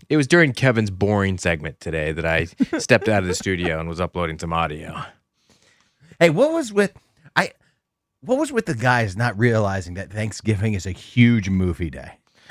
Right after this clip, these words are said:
Speaker 1: Well, that's J P. J P, like, has something in his head, and he's, and he's being stubborn about it. Like, "Oh, I never knew Thanksgiving was that big of a holiday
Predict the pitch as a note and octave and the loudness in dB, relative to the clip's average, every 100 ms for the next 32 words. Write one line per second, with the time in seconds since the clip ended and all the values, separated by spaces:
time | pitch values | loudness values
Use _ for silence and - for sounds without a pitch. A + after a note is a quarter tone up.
0 | - - _ C#3+ E3+ D3 - - A2+ G2 | -16 -16 _ 2 6 4 4 4 4 4
1 | - F#2+ F2 F2 F2+ G#2 F#2+ - F#2+ F2 | 0 0 0 -2 -4 -4 -4 -4 -2 -2
2 | E2 G2 E2+ G2+ G#2 A2 G2+ G2+ F#2 E2+ | -4 -6 -4 -2 0 0 0 0 0 -2
3 | E2 G2 F#2 F2+ F2 E2+ D#2+ G2 F#2+ F#2 | 0 2 2 2 -2 -4 -6 -8 -6 -6
4 | G2 F2 G2 F2+ - G2+ F#2 F2+ E2+ F2+ | -6 -6 -4 -4 -4 -2 0 -2 0 0
5 | F2+ F2 E2 D#2+ _ _ - G#3+ F3+ A3 | 0 -4 -6 -8 _ _ -2 2 4 2
6 | G3+ E3+ G3+ B3 C#3+ A2+ C3 A#2+ G#2+ G2 | -4 -4 -6 -2 -2 -2 -4 -4 -4 -6
7 | F#2 G2+ E2+ G2+ F#2+ F2+ G2 G2 F#2 F2 | -6 -8 -4 -4 -2 0 2 2 2 0
8 | D#2+ D#2+ - | 0 -4 -8